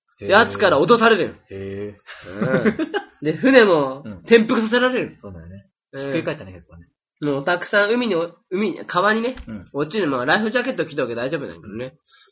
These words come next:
Speaker 2: まあ、そういう風に、下りの、
Speaker 1: うん。
Speaker 2: 波を越えの、落ちの、水遊びしの。
Speaker 1: うん。
Speaker 2: もう水という名のものを全て遊び尽くす。
Speaker 1: もう俺らもう水浸しよね。
Speaker 2: それがラフティング。
Speaker 1: お、そう。
Speaker 2: うん。
Speaker 1: よーくできました。
Speaker 2: そう。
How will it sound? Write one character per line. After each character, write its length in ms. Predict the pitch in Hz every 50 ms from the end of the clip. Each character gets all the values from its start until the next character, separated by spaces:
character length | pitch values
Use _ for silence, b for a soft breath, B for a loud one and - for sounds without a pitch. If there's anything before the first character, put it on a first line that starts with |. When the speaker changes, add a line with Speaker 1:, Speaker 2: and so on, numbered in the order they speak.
| b
Speaker 2:
ま 120 | 123 123 123
あ、 40 | 120
そ 140 | - 156
う 20 | 160
い 100 | 170 175
う 60 | 208
風 140 | 180 170 143
に、 260 | 120 107 101 - _ _ _ _ _
下 340 | - 156 156 143 175 175 180
り 200 | 202 208 190 156
の、 240 | 131 117 110 104 - - 107 98 92 - 131
Speaker 1:
う 60 | 123
ん。 20 |
Speaker 2:
波 320 | 127 139 160 180 214 226 214
を 60 | 190
越 340 | - - - 160 180 185 175 160
え 20 |
の、 240 | 143 127 120 120 139
落 160 | 151 151 151
ち 180 | 165 220 214 185
の、 120 | 165 147
水 220 | 151 170 175 180 214
遊 180 | 220 220 214
び 80 | 180 160
し 120 | 190 208 185
の。 200 | 139 104 - -
Speaker 1:
う 40 | 113
ん。 160 | 110 98 - _ _ _ _ _ _ _ -
Speaker 2:
も 140 | 180 180 175
う 60 | 165
水 280 | 170 220 214 240 240 247
と 80 | 311 269
い 120 | 220 208
う 60 | 202
名 100 | 196 190
の 100 | 185 170
も 120 | 175 190 190
の 80 | 180
を 40 | 175
全 180 | 175 175 311 330
て 60 | - 165
遊 140 | 165 180
び 80 | 170 160
尽 100 | 160 143
く 60 | 131
す。 100 | 120 131
Speaker 1:
も 200 | 135 131 120 110
う 20 | 110 127
俺 120 | 165 170
ら 140 | 135 107 92
も 340 | 98 120 143 131 104 87 82
う 40 | 90
水 260 | 113 123 127 156 180
浸 220 | 190 190 - 208 202
し 120 | - -
よ 80 | 135 90
ね。 60 | - - _ _
Speaker 2:
そ 220 | _ - - 240
れ 80 | 277 302
が 80 | 302 254
ラ 100 | 277 262
フ 80 | 220
テ 80 | 277 285
ィ 40 | 233
ン 20 |
グ。 60 | 185 151 - - _ _ _ _ -
Speaker 1:
お、 180 | - 120 131 - _ _ _ _
そ 180 | - - 156
う。 20 | 151
Speaker 2:
う 40 | 151
ん。 40 | - _ _ _ _ _ -
Speaker 1:
よ 1160 | 123 147 170 185 196 202 196 196 202 202 202 208 208 208 208 208 208 208 208 208 208 208 202
ー 40 | 190
く 80 | 208 175
で 80 | 151
き 80 | 151 156
ま 100 | 123 117
し 60 | -
た。 100 | - - _
Speaker 2:
そ 180 | _ - 113 131
う。 160 | 127 -